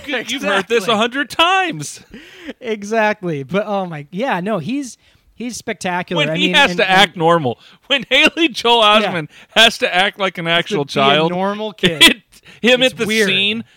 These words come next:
Speaker 1: yes,
Speaker 2: It's
Speaker 1: him at
Speaker 2: too
Speaker 1: the,
Speaker 2: weird.
Speaker 1: when he's holding, he's, he's, uh,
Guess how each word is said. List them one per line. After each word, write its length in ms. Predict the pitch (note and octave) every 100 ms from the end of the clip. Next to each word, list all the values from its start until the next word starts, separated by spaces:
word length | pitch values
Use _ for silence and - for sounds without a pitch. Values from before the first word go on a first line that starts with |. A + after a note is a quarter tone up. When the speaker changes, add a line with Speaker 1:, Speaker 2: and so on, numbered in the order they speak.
| -
Speaker 1:
yes, 220 | B3+ F3
Speaker 2:
It's 360 | E3 - - -
Speaker 1:
him 180 | A3+ C4+
at 60 |
Speaker 2:
too 80 | A3+
Speaker 1:
the, 80 | G#3+
Speaker 2:
weird. 420 | G3 D3 A#2+ - E3+
Speaker 1:
when 160 | G3
he's 200 | G3+ G3+
holding, 440 | D#3 F3+ G#3 G#3 G3
he's, 340 | F#3+ E3+ -
he's, 420 | D#3 F3 D3+ - -
uh, 300 | C3+ B2+